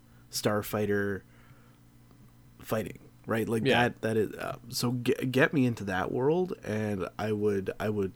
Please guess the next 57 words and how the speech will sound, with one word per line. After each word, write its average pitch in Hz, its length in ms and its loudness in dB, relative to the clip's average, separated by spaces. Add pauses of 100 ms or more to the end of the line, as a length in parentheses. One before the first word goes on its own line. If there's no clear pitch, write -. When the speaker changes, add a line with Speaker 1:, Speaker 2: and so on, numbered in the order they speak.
(140)
Speaker 1:
jump 107 300 -2
into 98 580 -4
an 104 160 -2
M 95 160 -4
M 90 120 -4
O 85 140 -6
like 85 280 -10
that 73 140 -10
again, 76 260 -10
one 85 120 -8
hundred - 260 -10
percent. - 280 -2
Speaker 2:
Yeah. - 80 2 (840)
Well, 135 260 4
and, 117 200 0
uh, 101 40 -2 (440)
yeah, 87 180 -4
we'll, 95 240 -4 (960)
we'll 104 80 -4
see. 90 220 -8
I'll 107 120 0
let 151 200 0
you 160 60 0
know 156 180 6
when, 95 220 2
when 113 200 -2
the 113 60 0
single 117 260 -2
player 107 300 2
of 98 80 0
this 98 180 -2
comes 104 240 -2
out. 90 220 2 (200)
Speaker 1:
<laughs> - 200 -14
Speaker 2:
I'll 98 120 -2
give 98 160 -2
it 95 80 0
a 92 40 -2
shot 92 340 -2 (180)
and, 87 220 -10
uh, 82 60 -12 (320)
Speaker 1:
Sounds 113 300 -2
good. 110 280 -2 (400)
I'll, 101 200 -4
Speaker 2:
see 98 200 -2
Speaker 1:
uh, 95 60 0
Speaker 2:
what 92 80 0
I 87 60 0
Speaker 1:
I'll 107 60 -2
Speaker 2:
think 104 140 -2
Speaker 1:
buy 101 60 -2
Speaker 2:
of 101 80 -2
it. 98 40 -2
Speaker 1:
my 101 120 -4
forty 113 320 -2
dollar, 101 540 -2 (280)
not 107 480 -2